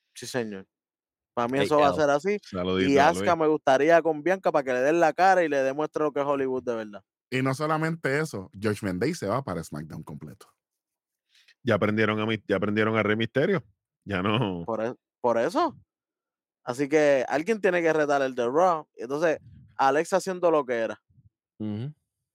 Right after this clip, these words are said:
Speaker 4: Y te-, y yo
Speaker 1: No hay
Speaker 4: tengo a Josh, y yo tengo a
Speaker 1: ¿a, a
Speaker 4: Josh
Speaker 1: quién va a
Speaker 4: Mendez.
Speaker 1: poner? ¿A Piper Niven allá arriba <laughs> con-, contra Bianca? No hay break, papi. Eh, Asuka no queda más nada porque Becky Lynch está clavada con Bayley.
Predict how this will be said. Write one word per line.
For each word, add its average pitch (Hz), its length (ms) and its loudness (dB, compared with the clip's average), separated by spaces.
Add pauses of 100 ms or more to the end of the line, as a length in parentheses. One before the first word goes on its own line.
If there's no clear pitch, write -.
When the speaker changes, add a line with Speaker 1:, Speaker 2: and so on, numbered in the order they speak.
(320)
Speaker 4:
Y 127 140 0
te-, 127 160 -2
y 131 100 0
yo 127 100 2
Speaker 1:
No 151 60 4
hay 160 60 4
Speaker 4:
tengo 165 140 0
a 156 60 2
Josh, 147 180 2 (100)
y 131 100 0
yo 127 120 2
tengo 170 220 2
a 175 40 6
Speaker 1:
¿a, - 0 -
a 180 40 4
Speaker 4:
Josh 170 160 0
Speaker 1:
quién 196 180 4
va 214 80 10
a - 20 8
Speaker 4:
Mendez. - 20 0
Speaker 1:
poner? 196 220 2
¿A 165 100 4
Piper 170 340 2
Niven 294 360 2
allá 285 200 4
arriba 277 300 0
<laughs> - 380 -2
con-, 190 200 2
contra 196 400 0
Bianca? 247 460 -4 (480)
No 202 160 0
hay 247 100 -4
break, 196 440 0
papi. 165 460 -2 (440)
Eh, 180 200 4
Asuka 185 380 2
no 160 120 -2
queda 196 220 2
más 190 160 -2
nada 185 220 0
porque 202 240 0
Becky 156 280 2
Lynch 170 180 -6
está 185 840 2
clavada 151 500 2
con 175 220 -8
Bayley. 165 440 -4